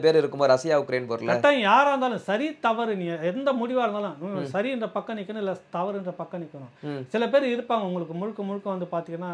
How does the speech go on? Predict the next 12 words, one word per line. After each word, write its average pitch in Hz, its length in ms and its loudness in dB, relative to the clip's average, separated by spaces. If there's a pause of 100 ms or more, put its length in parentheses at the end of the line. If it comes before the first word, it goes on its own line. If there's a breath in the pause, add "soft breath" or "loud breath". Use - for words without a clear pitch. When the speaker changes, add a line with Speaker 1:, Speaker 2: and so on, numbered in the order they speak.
Speaker 2:
அது 160 120 -6
வந்து 180 260 -4
என்னன்னா 170 340 -6
Speaker 1:
இதை 202 160 4
வந்து 254 160 -2
கெட்டிக்காரத்தனம்னு 185 640 0
சொல்றாங்களே 127 320 -2
Speaker 2:
அப்படி 214 160 0
Speaker 1:
சார். 220 80 0
Speaker 2:
ஒண்ணு 214 160 -4
கெட்டிக்காரத்தனமும் 190 760 -4
கிடையாது. 135 340 -12